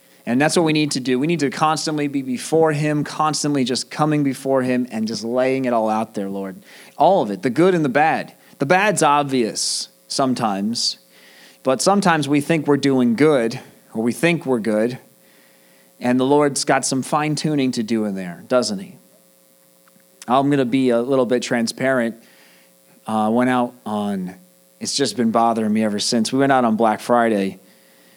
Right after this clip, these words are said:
and the mall traffic was insane. And inside the mall, the speed limit around the mall is twenty miles an hour, which is actually kind of fast for a parking lot,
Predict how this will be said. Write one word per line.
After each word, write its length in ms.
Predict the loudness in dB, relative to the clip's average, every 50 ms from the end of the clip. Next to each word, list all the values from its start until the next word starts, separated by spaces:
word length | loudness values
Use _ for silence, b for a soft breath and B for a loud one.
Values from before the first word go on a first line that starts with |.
| b b _ _
and 320 | -2 0 2 2 2 2
the 420 | 2 2 0 0 0 -2 -6 -10 -6
mall 380 | -2 2 4 4 4 4 2 2
traffic 580 | 0 0 0 0 0 0 -2 -4 -6 -6 -4 -4
was 300 | -4 -2 -2 -4 -6 -6 -6
insane. 560 | -8 -6 -4 -4 -2 -2 -2 -2 -4 -4 -6 -8 -16 _ _ _ b b b b b b b b b b b b b b b b b b b b b _ _
And 140 | 0 2 2
inside 380 | 2 2 4 4 2 2 2
the 60 | 2 2
mall, 640 | 2 4 4 4 4 4 4 2 2 0 -4 -2 0
the 140 | 0 0 0
speed 360 | 0 0 2 2 2 4 2
limit 240 | 2 2 2 2 4
around 280 | 4 4 4 2 2
the 60 | 2
mall 300 | 2 2 2 2 2 2
is 120 | 0 -2 -4
twenty 280 | -2 0 0 2 2
miles 280 | 2 2 2 2 0 0
an 100 | 0 0
hour, 400 | 0 0 -2 -2 -6 -8 -12 -18 _ _ _ _ _ _
which 200 | -2 -2 0 0
is 100 | 0 2
actually 440 | 2 2 2 0 -2 -2 -2 -2 -2
kind 240 | 0 0 0 0 0
of 60 | -2
fast 460 | -2 -2 0 0 0 0 -2 -4 -6
for 160 | -6 -4 -4 -4
a 60 | -2
parking 400 | 0 2 2 2 0 -2 -2 -4
lot, 300 | -2 -4 -4 -6 -8